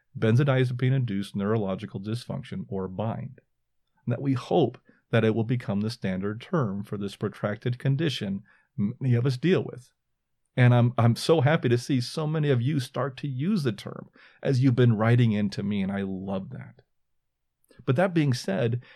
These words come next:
it's not an official term. And most medical experts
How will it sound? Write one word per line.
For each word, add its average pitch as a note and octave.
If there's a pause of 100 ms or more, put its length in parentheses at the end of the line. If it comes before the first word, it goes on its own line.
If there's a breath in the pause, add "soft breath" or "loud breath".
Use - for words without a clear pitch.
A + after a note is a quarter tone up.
(120)
it's B2+
not D3+
an B2+
official A#2
term. - (840 loud breath)
And B2+
most E3+
medical C3
experts -